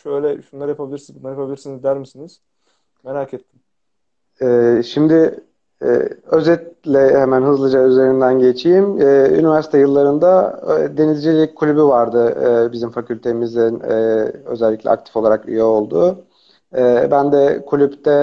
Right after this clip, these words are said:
Speaker 2: e, birkaç, e, dönem üst üste farklı görevler aldım. E, aynı dönemde, e, meslek odamız var. E, her meslek odasının, branşının olduğu gibi bizim de gemi inşa-, gemi mühendisleri odamız var. E,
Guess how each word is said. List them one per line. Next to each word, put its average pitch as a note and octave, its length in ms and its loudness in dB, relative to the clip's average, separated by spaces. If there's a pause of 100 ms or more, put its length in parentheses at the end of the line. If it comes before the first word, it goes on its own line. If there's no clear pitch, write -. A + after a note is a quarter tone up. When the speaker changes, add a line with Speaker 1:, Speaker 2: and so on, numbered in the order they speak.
(720)
Speaker 2:
e, C#3 60 -12
birkaç, C#3 480 -4
e, B2 400 0
dönem B2+ 280 2
üst C3+ 180 -6
üste D3 260 -2
farklı C3+ 320 -4
görevler B2+ 420 0
aldım. A#2 420 0 (680)
E, B2 60 0 (520)
aynı D3 380 0
dönemde, D3 440 0 (440)
e, C#3 80 -2 (160)
meslek C#3+ 420 -4
odamız C#3+ 480 0
var. A#2 340 -4 (120)
E, B2 440 -4
her A#2+ 160 0 (180)
meslek A#2 600 -6
odasının, A#2 480 -6
branşının A#2 440 -4
olduğu A#2 260 -4
gibi A#2 140 -4
bizim A#2 180 -6
de A2+ 60 -4
gemi A#2 260 -4
inşa-, A#2 600 -4
gemi B2+ 220 -2
mühendisleri A#2+ 640 -4 (220)
odamız A2 420 -4
var. - 340 -2 (520)
E, - 40 -6